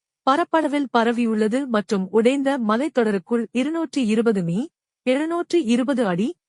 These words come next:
உயரத்தில் அமைந்துள்ளது. கோட்டை ஒரு அகழியால் சூழப்பட்டுள்ளது. இது ஒரு காலத்தில் படையெடுப்பின் போது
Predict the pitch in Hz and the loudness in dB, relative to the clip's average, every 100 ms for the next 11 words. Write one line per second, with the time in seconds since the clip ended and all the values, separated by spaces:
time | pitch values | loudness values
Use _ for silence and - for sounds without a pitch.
0 | _ 269 269 330 320 269 277 - 208 214 | _ -2 2 2 0 -4 -4 -2 0 2
1 | 185 170 175 170 - _ _ _ _ _ | 2 0 -2 -4 -6 _ _ _ _ _
2 | _ _ _ - 285 330 339 349 254 240 | _ _ _ -2 0 0 0 2 2 2
3 | - 208 240 262 285 294 - 214 214 208 | 0 0 2 0 -2 -4 0 0 2 -2
4 | 170 - 175 160 202 381 _ _ _ 294 | -4 -2 -4 -2 -4 -8 _ _ _ 0
5 | 302 277 269 277 247 247 285 285 285 - | 2 2 0 2 0 0 0 -2 -2 0
6 | 233 262 269 247 - 226 185 196 208 | 2 2 0 -2 0 -2 0 0 2